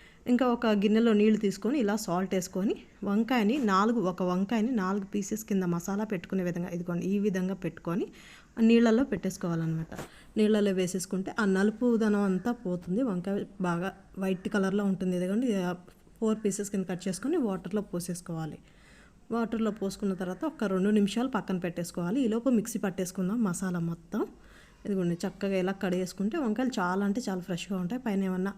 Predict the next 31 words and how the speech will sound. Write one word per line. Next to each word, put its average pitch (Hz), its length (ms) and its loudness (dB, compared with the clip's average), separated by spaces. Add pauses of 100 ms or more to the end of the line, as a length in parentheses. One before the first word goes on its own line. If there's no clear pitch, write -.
(640)
మందు 196 240 2
గిందు 190 220 2
కొట్టినా 180 360 -2
కూడా 214 480 0
సాల్ట్ 185 340 0
వాటర్లో 180 360 -2
కడుక్కుంటే 180 500 -2
రో-, 202 180 0
పక్కన 175 380 -4
పెట్టుకుందాం. 175 360 -4
రెండు 190 160 0
నిమిషాలు 185 280 0
పక్కన 175 260 -4
పెట్టుకుందాం. 170 400 -4 (260)
ఇప్పుడు 294 320 0 (240)
మసాలా 202 340 -2
పట్టేసుకుందాం 180 580 -6
అనమాట. 156 260 -6 (1040)
మసాలాలోకి 220 640 0
మిక్సీ 226 340 -2
గిన్నె 190 180 2
తీసుకొని, 180 500 -4 (120)
మిక్సీ 202 300 -4
గిన్నె 185 180 -2
తీసుకొని 190 540 -4
ఇంకా 208 180 -2
దాంట్లోకి 190 580 -2
టమాటాలు, 190 800 0
ఉల్లిపాయలు, 185 440 -2
పచ్చి - 300 -4
కొబ్బరి. 190 340 -2